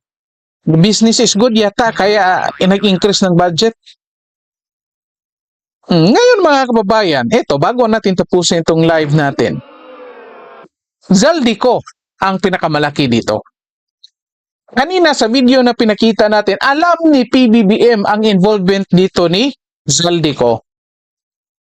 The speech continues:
Yet, anong ginagawa ni P B B M? Until now, mga kababayan, ah, kahit sabihin natin,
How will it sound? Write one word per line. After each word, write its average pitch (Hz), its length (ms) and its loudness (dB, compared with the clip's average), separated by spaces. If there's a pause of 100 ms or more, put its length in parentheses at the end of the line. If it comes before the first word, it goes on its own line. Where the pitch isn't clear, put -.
Yet, 277 400 0
anong 254 320 0
ginagawa 185 520 0
ni 160 120 -2
P 151 160 -2
B 139 160 0
B 131 240 0
M? 123 120 -2 (440)
Until 320 720 0
now, 311 240 2
mga 214 400 0
kababayan, 165 720 -2 (960)
ah, 208 240 -2
kahit 208 240 -2
sabihin 254 400 2
natin, 254 320 0